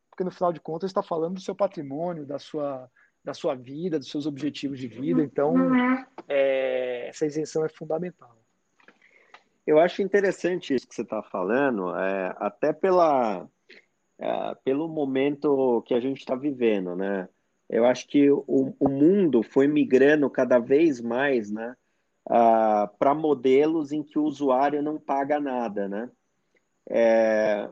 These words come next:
Speaker 2: mas que, na verdade, ele tá pagando, ou ele tá abrindo mão de alguma coisa, né? É, ele só não percebe isso, né?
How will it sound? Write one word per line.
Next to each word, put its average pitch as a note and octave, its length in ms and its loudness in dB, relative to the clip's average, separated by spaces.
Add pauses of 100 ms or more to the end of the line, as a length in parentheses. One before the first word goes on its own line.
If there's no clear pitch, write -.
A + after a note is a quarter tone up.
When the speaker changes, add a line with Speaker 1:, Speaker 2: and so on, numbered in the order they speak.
Speaker 2:
mas B2 400 -4
que, F#3+ 100 -4
na F#3+ 120 0
verdade, G#3 420 2
ele A#3 200 -2
tá F#3 320 0
pagando, E3+ 720 0
ou D3+ 80 0
ele E3+ 160 -2
tá D#3 220 -6
abrindo E3 540 -2
mão C#3+ 340 -2
de D#3 100 -6
alguma D3+ 420 -6
coisa, D3+ 600 0 (340)
né? A#2+ 340 -6 (380)
É, B2+ 440 6
ele D#3+ 220 0
só D#3 220 -2
não E3+ 140 -6
percebe D3+ 600 -2
isso, C3 480 -6
né? G#2+ 180 -14